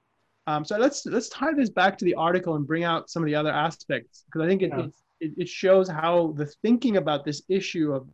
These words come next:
Speaker 1: what these philanthropists are doing is just really colored by a distorted view.
Speaker 2: Yeah, let me, I wanna talk, I wanna start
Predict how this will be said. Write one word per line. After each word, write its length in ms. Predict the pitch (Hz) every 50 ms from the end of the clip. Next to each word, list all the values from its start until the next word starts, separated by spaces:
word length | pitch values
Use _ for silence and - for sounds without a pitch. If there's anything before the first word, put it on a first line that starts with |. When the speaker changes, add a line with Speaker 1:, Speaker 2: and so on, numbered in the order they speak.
| 160
Speaker 1:
what 180 | 156 165 156 -
these 160 | - 156 143
philanthropists 640 | - 156 147 147 156 156 151 156 151 151 139 - -
are 60 | 135
doing 380 | 123 127 165 175 175 165 147 135
is 120 | 131 127
just 160 | - 139 - - 147
really 320 | 165 208 220 208 175 160
colored 500 | 156 - - 180 170 165 151 135 131 127
by 180 | - 131 127 127
a 100 | 123 123 - _
distorted 540 | - 139 - - - 156 147 143 135 127 127
view. 260 | 151 151 143 131 120 _ -
Speaker 2:
Yeah, 360 | 175 180 170 151 135 127 131 - -
let 140 | 175 202 285
me, 80 | 302 226
I 100 | 190 214
wanna 180 | 262 294 302 294
talk, 240 | - 233 220 214 196 214
I 60 | 202
wanna 160 | 226 240 233
start 480 | 233 - - - 214 220 220 196 -